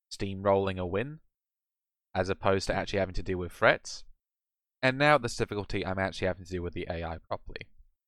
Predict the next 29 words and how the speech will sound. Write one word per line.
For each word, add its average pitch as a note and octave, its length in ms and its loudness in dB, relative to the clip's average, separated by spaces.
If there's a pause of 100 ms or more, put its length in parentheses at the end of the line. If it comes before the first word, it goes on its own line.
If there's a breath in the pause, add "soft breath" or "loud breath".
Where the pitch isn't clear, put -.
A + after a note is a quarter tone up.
(520)
And, B2 100 0
like, B2+ 160 4
I've B2+ 100 2
lost A2 280 6
cities, G2+ 360 2
gained F#2 320 -4
cities, F2+ 380 -2
fought F#2 340 -4
wars, F2+ 340 -4
got - 140 -8
myself F2+ 300 -6
into F2 180 -8
a F2+ 40 -6
really E2+ 200 -6
shit - 200 -8
situation, F2 600 -6
started G2 380 2
a F2 40 -8
world E2 280 -6
war, E2+ 220 -10 (640)
just - 180 0
because G#2 260 0
the G2+ 140 0
A F#2+ 220 4
I F2+ 160 2
has F2+ 220 -4
a F2 40 -4
lot F2+ 300 -4
more, F2 280 -10